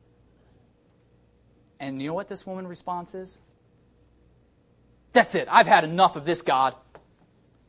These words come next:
You can't help me? Then okay, I'll go somewhere else and get a solution."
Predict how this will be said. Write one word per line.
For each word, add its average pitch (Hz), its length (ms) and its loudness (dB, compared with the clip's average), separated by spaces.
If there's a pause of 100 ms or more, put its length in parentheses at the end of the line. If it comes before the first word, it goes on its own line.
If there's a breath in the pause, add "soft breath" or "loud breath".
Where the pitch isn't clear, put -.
(160)
You 220 200 -2
can't 202 260 0
help 240 220 10
me? 269 160 2
Then 196 180 2
okay, 214 400 8
I'll 202 200 12
go 214 140 8
somewhere 247 400 8
else 190 240 10
and 175 100 -4
get 175 140 4
a 151 60 -6
solution." 143 540 -8